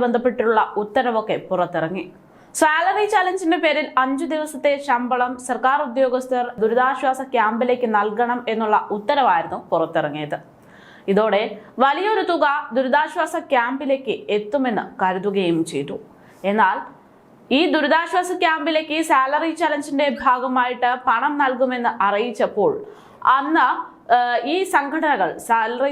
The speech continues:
ചാലഞ്ചിന്റെ ഭാഗമായി പണം നൽകാൻ സർക്കാർ ഉദ്യോഗസ്ഥരുമായി ചർച്ച നടത്തിയ മുഖ്യമന്ത്രിയോട്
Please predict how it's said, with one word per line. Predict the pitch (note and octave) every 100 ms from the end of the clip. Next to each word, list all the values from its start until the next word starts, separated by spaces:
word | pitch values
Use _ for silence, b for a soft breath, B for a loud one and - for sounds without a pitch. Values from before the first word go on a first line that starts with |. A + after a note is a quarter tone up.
| C4+
ചാലഞ്ചിന്റെ | C#4 C4 B3+ C4 B3
ഭാഗമായി | B3 A3 A#3+ A#3+ C4 B3+
പണം | A3 B3+ B3
നൽകാൻ | A#3 A#3+ B3
സർക്കാർ | G3+ A#3 A#3+ A3+
ഉദ്യോഗസ്ഥരുമായി | A#3+ A#3+ B3 A#3+ A3+ A3 A3
ചർച്ച | G#3 - C4 A#3+
നടത്തിയ | G#3 A3+ G#3+ A3+
മുഖ്യമന്ത്രിയോട് | G#3 - A#3+ A#3 A3+ G#3+ F3+ D#3+